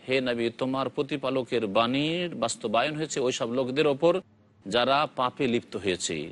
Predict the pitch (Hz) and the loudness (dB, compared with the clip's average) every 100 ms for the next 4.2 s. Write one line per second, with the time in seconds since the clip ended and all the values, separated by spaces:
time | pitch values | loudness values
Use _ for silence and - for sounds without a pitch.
0 | - 101 101 131 _ _ _ - 104 110 | -8 -2 -2 -4 _ _ _ -10 -6 -4
1 | 107 107 101 98 101 98 107 147 180 190 | -4 -2 0 0 0 -2 0 0 -2 -6
2 | _ _ 107 120 113 127 - 143 - 110 | _ _ -2 0 0 -2 0 -2 -2 -2
3 | 101 123 147 107 123 127 101 90 85 85 | 0 0 0 -2 -2 -2 -2 -2 -4 -6
4 | 76 | -8